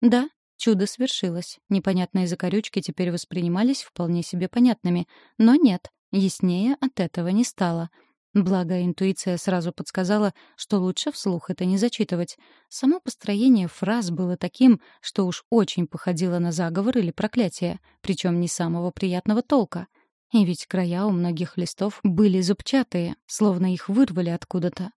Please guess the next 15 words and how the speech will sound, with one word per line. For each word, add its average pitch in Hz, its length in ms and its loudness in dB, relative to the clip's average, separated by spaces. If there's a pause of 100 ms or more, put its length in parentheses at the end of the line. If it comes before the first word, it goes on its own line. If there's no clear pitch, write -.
(140)
Но 202 160 4
не 185 220 4
из - 140 -6
книги, 185 600 6
ну 185 280 0
или 175 320 -2
в 160 80 -4
этом 175 240 0
мире 175 300 0
не 175 160 0
изобрели 196 440 2
книгопечатание, 180 960 -2
и 165 60 -6
все - 160 -6
книги 196 420 2